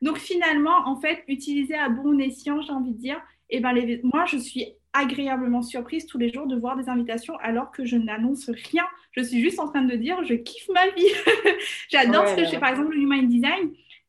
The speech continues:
Speaker 1: je, j'explique à quel point c'est fou pour moi, à quel point ça... Ouais, tout ce que ça crée pour moi et à quel point j'adore cet outil. Et les gens, ils me disent, « Mais j'ai trop envie d'en savoir plus. » Tu
Speaker 2: Ouais.
Speaker 1: vois, et ça, c'est une
Speaker 2: Ouais.
Speaker 1: invitation. C'est OK,
Speaker 2: Da-,
Speaker 1: tu
Speaker 2: ah,
Speaker 1: m'invites
Speaker 2: oui,
Speaker 1: à
Speaker 2: ok. OK.
Speaker 1: Tu vois.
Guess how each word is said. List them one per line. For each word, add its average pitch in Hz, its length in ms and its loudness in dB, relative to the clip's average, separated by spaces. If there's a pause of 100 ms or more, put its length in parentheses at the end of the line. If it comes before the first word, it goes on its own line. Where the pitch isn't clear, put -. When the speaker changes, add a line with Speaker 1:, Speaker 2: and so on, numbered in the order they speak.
(220)
Speaker 1:
je, 233 200 0 (140)
j'explique 254 560 -2
à 262 100 -2
quel 240 200 0
point 320 200 -2
c'est 269 180 -6
fou 302 220 -8
pour 262 260 -8
moi, 302 360 2 (320)
à 233 100 2
quel 247 240 -2
point 302 160 0
ça... 247 320 0 (260)
Ouais, 453 300 -2
tout 330 120 -4
ce 320 60 -6
que 302 100 -4
ça 269 180 -2
crée 294 200 -8
pour 254 200 -6
moi 277 200 2
et 294 40 2
à 269 60 -2
quel 240 200 -2
point 262 100 -6
j'adore 254 360 -4
cet - 200 -10
outil. 247 320 -10 (280)
Et 233 80 0
les 233 100 4
gens, 302 160 2
ils 311 160 6
me 240 40 8
disent, « 320 200 2
Mais 240 260 0 (100)
j'ai 247 160 -4
trop - 220 -8
envie 339 180 0
d'en 330 120 -2
savoir 285 320 -8
plus. » - 340 -8 (640)
Tu - 80 -12
Speaker 2:
Ouais. 254 60 -4
Speaker 1:
vois, 294 140 -2
et 262 60 2
ça, 392 220 0
c'est 381 80 -2
une 285 60 0
Speaker 2:
Ouais. 277 60 -2
Speaker 1:
invitation. 254 500 -6 (440)
C'est - 80 0
OK, - 100 0
Speaker 2:
Da-, 226 60 2
Speaker 1:
tu - 100 2
Speaker 2:
ah, 233 380 8
Speaker 1:
m'invites 170 100 2
Speaker 2:
oui, 196 120 6
Speaker 1:
à 175 40 -2
Speaker 2:
ok. - 920 -10
OK. 165 200 -8
Speaker 1:
Tu 269 80 -8
vois. 247 220 -4